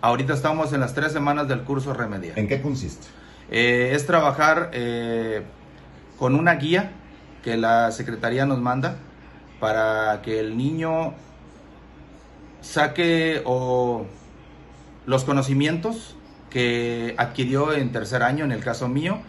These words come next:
Speaker 2: Es un refuerzo del
Speaker 1: Es un
Speaker 2: ciclo anterior.
Speaker 1: Así es, es un refuerzo del ciclo anterior, este, y así poder ya entrar de lleno ahora en septiembre sobre lo que vamos a trabajar en el cuarto año.
Speaker 2: ¿Cuántas páginas es este, esta guía?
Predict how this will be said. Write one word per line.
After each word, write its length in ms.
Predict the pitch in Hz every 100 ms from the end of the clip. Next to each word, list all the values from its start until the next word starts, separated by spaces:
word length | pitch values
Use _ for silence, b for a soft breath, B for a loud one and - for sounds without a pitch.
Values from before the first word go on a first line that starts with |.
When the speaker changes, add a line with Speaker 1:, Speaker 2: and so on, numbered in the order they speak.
| -
Speaker 2:
Es 140 | -
un 80 | 131
refuerzo 540 | 131 104 101 98 107
del 140 | 92 85
Speaker 1:
Es 140 | -
un 120 | 139
Speaker 2:
ciclo 100 | 139
anterior. 320 | 101 98 98 101 -
Speaker 1:
Así 340 | 123 120 123 110
es, 220 | 95 -
es 140 | 117
un 120 | 139 151
refuerzo 360 | 139 147 139
del 80 | 135
ciclo 240 | 143 139
anterior, 580 | 135 127 127 143 170 190 -
este, 760 | 113 104 98 - 107 101 95 B B B -
y 400 | 196 208 208 - -
así 460 | 120 120 147 156
poder 440 | 139 135 131 139 135 - - - - - -
ya 240 | 120 131
entrar 340 | 139 135 135 135
de 120 | 127
lleno 320 | 127 135 143
ahora 180 | 127 127
en 80 | 127
septiembre 720 | 127 - 139 147 160 185 190 -
sobre 400 | - 110 107 107
lo 140 | 104
que 80 | 110
vamos 260 | 113 120 123
a 80 |
trabajar 420 | 117 101 98 113 113
en 120 | 110
el 40 |
cuarto 400 | 98 101 101 92
año. 140 | 78 -
Speaker 2:
¿Cuántas 280 | 147 143 151
páginas 540 | - 123 104 95 90
es 160 | 101 -
este, 420 | 95 - 90 82
esta 200 | 82 104
guía? 260 | 90 82